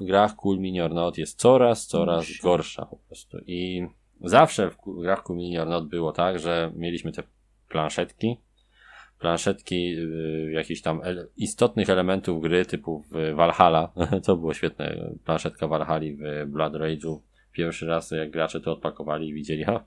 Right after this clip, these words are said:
Speaker 1: to jest pocztówka, nie? <laughs> Zwykła tekturka. No i do tego się zdążyliśmy przyzwyczaić w grach Cool Mini or Not. Teraz te pocztówki są coraz gorszej jakości. Rogi się im rozłażą, tam jeszcze przynajmniej jakiś to miało sens. Tutaj to jest już tak niska jakość tej tektury,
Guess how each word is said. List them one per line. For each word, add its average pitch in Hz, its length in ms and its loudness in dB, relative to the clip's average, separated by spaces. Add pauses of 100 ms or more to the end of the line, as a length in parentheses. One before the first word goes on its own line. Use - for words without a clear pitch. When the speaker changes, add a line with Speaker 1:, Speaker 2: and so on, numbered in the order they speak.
Speaker 1:
to 82 60 -12
jest - 220 -16
pocztówka, 98 520 6
nie? 82 140 2 (140)
<laughs> 92 100 4
Zwykła 92 340 4
tekturka. - 480 4 (540)
No 143 140 4
i 147 100 4
do 143 120 2
tego 156 200 8
się 139 180 4
zdążyliśmy 123 420 4
przyzwyczaić 92 600 4
w 85 40 -8
grach 87 300 0
Cool 87 140 -2
Mini 85 160 -6
or 85 100 -6
Not. 85 240 -4
Teraz 131 300 4
te 113 100 4
pocztówki 110 440 0
są 101 120 -2
coraz 98 280 4
gorszej 92 300 2
jakości. 76 520 0 (200)
Rogi 104 360 4
się 95 120 0
im 92 160 0
rozłażą, 80 560 2
tam 82 200 -2
jeszcze 80 200 -6
przynajmniej 80 380 -4
jakiś 78 300 -6
to 78 120 -4
miało 76 300 -2
sens. 80 340 -6
Tutaj 101 380 4 (380)
to 92 120 2
jest 87 140 2
już 85 120 -6
tak 110 180 6
niska 104 300 4
jakość 92 340 4
tej 87 100 -2
tektury, 82 480 0